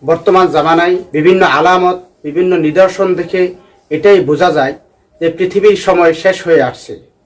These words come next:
কতদিন পৃথিবীর বাকি আছে, এটা নিশ্চিতভাবে কখনো বলা যায় না। তবে হযরত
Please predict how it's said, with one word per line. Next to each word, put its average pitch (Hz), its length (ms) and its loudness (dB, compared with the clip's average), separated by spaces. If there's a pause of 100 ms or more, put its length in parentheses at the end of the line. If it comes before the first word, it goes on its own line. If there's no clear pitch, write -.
(880)
কতদিন 226 640 2 (540)
পৃথিবীর 202 380 0
বাকি 180 280 0
আছে, 196 380 0 (360)
এটা 170 200 -2
নিশ্চিতভাবে 185 600 2
কখনো 165 300 -4
বলা 139 220 2
যায় 117 200 -4
না। 101 120 -14 (800)
তবে 208 360 4 (260)
হযরত 180 480 -2